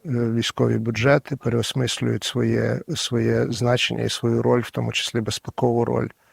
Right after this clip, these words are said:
в Європі і в світі. Так що з цією війною ми в зовсім, зовсім іншому світі. Ця війна перегортає сторінку, сторінку, яку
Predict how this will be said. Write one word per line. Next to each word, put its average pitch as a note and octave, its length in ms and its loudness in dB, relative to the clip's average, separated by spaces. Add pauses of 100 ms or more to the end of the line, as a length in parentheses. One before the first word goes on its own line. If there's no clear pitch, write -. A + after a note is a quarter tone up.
(380)
в B2+ 40 -4
Європі A#2 460 2
і B2 60 2
в A2+ 60 -4
світі. C#3+ 600 2 (440)
Так - 160 0
що - 160 0
з - 80 -4
цією D3 280 2
війною C#3+ 400 2
ми C3 380 -2 (340)
в C#3 40 -6
зовсім, C3 460 0 (240)
зовсім B2+ 480 0
іншому B2 340 -2
світі. - 440 -4
Ця A#2 220 0
війна B2 260 2
перегортає A#2+ 680 0
сторінку, D3 680 -2 (520)
сторінку, B2 480 0
яку A#2 420 -2